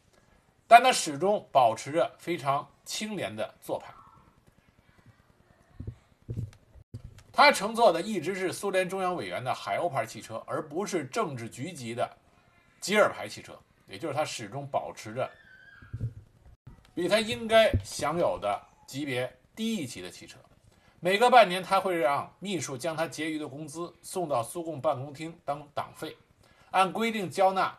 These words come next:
相关的费用。而且柯西金这，柯西金这个人滴酒不沾，这在当时苏联高层都爱喝酒的情况下极为难得。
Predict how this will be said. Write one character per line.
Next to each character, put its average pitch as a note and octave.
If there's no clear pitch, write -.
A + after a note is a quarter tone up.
相 E3
关 D#3+
的 D#3
费 C#3
用。 F#2+
而 A#3
且 F#3+
柯 F#3+
西 F#3+
金 F#3+
这， C3+
柯 G3
西 G3
金 G3+
这 E3+
个 A#2
人 F#2
滴 G3
酒 -
不 -
沾， A#2+
这 -
在 A3+
当 G#3+
时 F#3+
苏 G#3
联 G3
高 G3+
层 C3+
都 G3+
爱 F3+
喝 A3
酒 -
的 -
情 B2+
况 B2+
下 A#2
极 -
为 B2
难 G#2
得。 E2